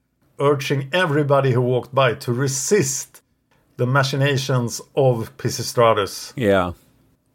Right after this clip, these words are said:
Speaker 2: They were cousins.
Speaker 1: Yeah. Pisistratus usurped the force, uh, the first time he did that, but he will do that later again.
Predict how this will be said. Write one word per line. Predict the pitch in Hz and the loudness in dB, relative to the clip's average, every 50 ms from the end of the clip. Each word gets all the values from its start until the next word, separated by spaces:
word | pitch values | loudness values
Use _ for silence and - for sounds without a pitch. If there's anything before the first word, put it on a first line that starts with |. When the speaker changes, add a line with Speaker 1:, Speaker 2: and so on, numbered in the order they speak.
| _ _ | _ _
Speaker 2:
They | - 135 | 0 2
were | 127 117 | 2 2
cousins. | 110 - - 139 135 110 110 104 92 87 - - - _ _ _ _ _ _ _ _ _ _ _ _ _ _ | 0 0 0 0 0 0 0 -2 -2 -4 -6 -10 -14 _ _ _ _ _ _ _ _ _ _ _ _ _ _
Speaker 1:
Yeah. | - 143 165 139 107 - - _ _ _ _ _ - | -2 0 0 0 -2 -6 -12 _ _ _ _ _ -2
Pisistratus | - 135 135 143 135 135 151 156 160 170 170 160 135 - - | 0 0 0 0 0 2 4 4 4 2 0 -2 -4 -6 -6
usurped | 120 123 151 160 - - 139 147 170 165 - - | -4 -4 -2 -4 0 2 4 4 4 2 0 -2
the | 151 139 | -6 -4
force, | 139 - 143 151 170 170 - - - - - _ _ _ _ _ _ _ _ _ _ | -2 -2 0 2 2 0 -2 -6 -14 -18 -20 _ _ _ _ _ _ _ _ _ _
uh, | - 123 113 107 101 104 98 - - _ _ _ _ _ _ _ _ - | -4 -2 0 0 0 -2 -4 -8 -14 _ _ _ _ _ _ _ _ -12
the | 123 110 | -10 -10
first | 107 - - 113 117 135 135 - | -4 -2 0 0 2 0 0 0
time | 120 120 127 | -2 0 0
he | 117 | -2
did | 110 117 117 113 | -2 -2 0 2
that, | 117 117 143 147 - - | 4 4 2 2 0 -4
but | - 107 - - | -4 -4 -4 -4
he | 113 110 | -4 -4
will | 110 104 107 107 | -4 -6 -8 -8
do | 104 113 110 110 | -6 -6 -2 -2
that | 110 117 120 - | -2 -2 -2 -2
later | 117 117 117 117 - 120 | -2 -2 0 0 0 -2
again. | 110 110 110 107 117 135 165 151 | -2 -2 -2 -2 -2 -2 -4 -8